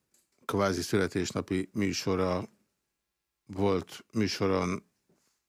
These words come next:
sikerrel kell, hogy hozzátegyem. Szeretném megköszönni a huszonnégy pont hu, a Papageno és az A T V pont hu segítségét,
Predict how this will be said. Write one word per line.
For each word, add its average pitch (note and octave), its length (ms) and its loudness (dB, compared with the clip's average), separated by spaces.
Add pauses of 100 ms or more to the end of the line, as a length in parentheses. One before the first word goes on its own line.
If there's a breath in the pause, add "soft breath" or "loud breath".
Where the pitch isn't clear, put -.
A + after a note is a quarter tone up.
(2000)
sikerrel F2 600 4 (640)
kell, G2 180 4
hogy F#2+ 180 2
hozzátegyem. G2+ 720 2 (480 loud breath)
Szeretném C#3+ 380 6
megköszönni A2 840 4 (240)
a G#2 80 0
huszonnégy G2 640 2
pont F#2 260 -4
hu, A#2 380 0
a F#2 80 0
Papageno F#2 760 0
és F2+ 240 0
az F#2 260 2
A G2 200 2
T - 100 -6
V F#2 240 2
pont F2+ 320 -2
hu G#2+ 120 -2
segítségét, F#2+ 920 2